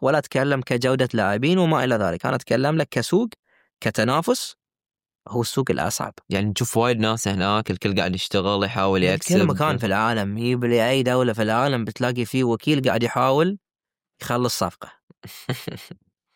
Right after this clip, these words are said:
Speaker 1: يعني، آه، في، في كوم-، في competition وايد عالي. ف، يعني أنا ص-، بصراحة اليوم لما أتكلم،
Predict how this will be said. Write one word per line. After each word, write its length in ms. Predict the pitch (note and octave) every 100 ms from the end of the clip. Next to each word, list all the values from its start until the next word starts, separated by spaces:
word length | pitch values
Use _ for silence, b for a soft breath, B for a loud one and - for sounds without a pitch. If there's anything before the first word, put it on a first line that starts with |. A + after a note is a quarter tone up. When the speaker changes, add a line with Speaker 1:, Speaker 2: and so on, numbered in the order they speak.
| _
Speaker 1:
يعني، 800 | C3 G#2+ A2+ G#2 G2+ F#2+ A#2 B2+ _ b b b b b _ _ -
آه، 460 | F#2 F#2 F2 - - _ _ _
في، 260 | - - E3
في 180 | - C3+
كوم-، 280 | - A2+ G2 - -
في 80 |
competition 500 | C3+ A2+ - A#2+ B2
وايد 260 | F#2+ A2 B2+
عالي. 380 | A2+ F#2+ A#2+ - _ _ _ _ _ _ _ _
ف، 140 | - B2
يعني 1080 | A#2 G#2 _ _ _ _ _ - - A2+ D3+
أنا 180 | F3 A#2+
ص-، 100 | - - - -
بصراحة 380 | - C3 D3 B2
اليوم 220 | B2 A#2+
لما 180 | A#2 A#2
أتكلم، 500 | - C3 C3 A2+